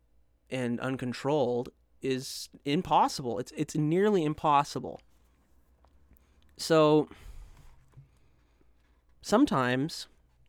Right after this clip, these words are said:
it was through really weird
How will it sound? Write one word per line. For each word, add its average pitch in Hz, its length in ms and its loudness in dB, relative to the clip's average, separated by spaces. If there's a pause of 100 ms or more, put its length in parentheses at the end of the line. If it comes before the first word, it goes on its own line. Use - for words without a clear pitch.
(500)
it 135 140 0
was 147 220 0
through 139 320 -2
really 160 400 0
weird 139 640 0